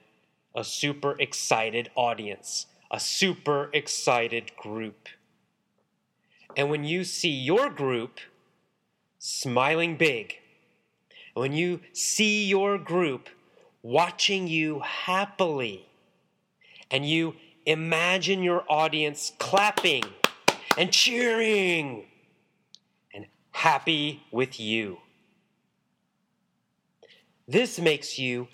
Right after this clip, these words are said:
feel happiness and love from your audience, from your group.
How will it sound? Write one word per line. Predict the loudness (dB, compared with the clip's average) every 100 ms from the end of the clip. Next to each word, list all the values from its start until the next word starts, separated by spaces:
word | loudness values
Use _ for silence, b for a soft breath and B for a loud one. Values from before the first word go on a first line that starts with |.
| b b b
feel | -8 0 2 2
happiness | -2 -2 0 0 0 0 -2 -6 -12 B B B B
and | -4 -2
love | -2 -2 0 0 2 0 -2 -4 -10 -18 -20 _ _ _ _ -20 _
from | -20 -4 0 2 0 -2 -4
your | -2 0 0 -4 -2
audience, | 0 0 -4 -10 -10 -10 -10 b b
from | -18 -12 -6 -2 0 0 -2 -4
your | -4 -2 -2 -4
group. | -8 -10 -8 -8 -12 -20